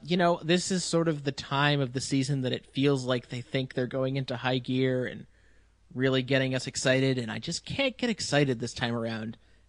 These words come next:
And I think there's a few reasons. I mean, first of all, I know he's great, but, like, bringing back Jared Harris as, like, I mean, uh, clearly he's working for, uh, Nina, which is, I don't really know what that's about.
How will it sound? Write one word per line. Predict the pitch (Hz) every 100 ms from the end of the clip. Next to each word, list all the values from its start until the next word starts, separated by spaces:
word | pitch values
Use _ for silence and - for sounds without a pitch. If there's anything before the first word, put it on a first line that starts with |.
| -
And |
I | 123
think | 131 156
there's | 151 139
a | -
few | - - 131
reasons. | 120 123 117 113 110
I | 131
mean, | 139
first | 160 196 190
of |
all, | 156 139 131 127 - - - - - _ -
I | 185
know | 220
he's | 220 165
great, | - 127 131 127 123 - - -
but, | 139 127
like, | 143 143 - - - 131 -
bringing | 165 190 220
back | 160 143 151 -
Jared | 135 147 143 131
Harris | - 123 135 135 - -
as, | 127 120
like, | 120 117 -
I | 147
mean, | 160 156
uh, | 151
clearly | - - 180 170
he's | 147 120
working | 135 127 143 139 131
for, | 147 139 135 - _ _ _ - _ - _ _ _
uh, | - 104 -
Nina, | 113 139 175 127 117
which | 120 120 -
is, | 117 - -
I | 117
don't | 107 - -
really | 104 92
know | - -
what | - -
that's | - -
about. | - 67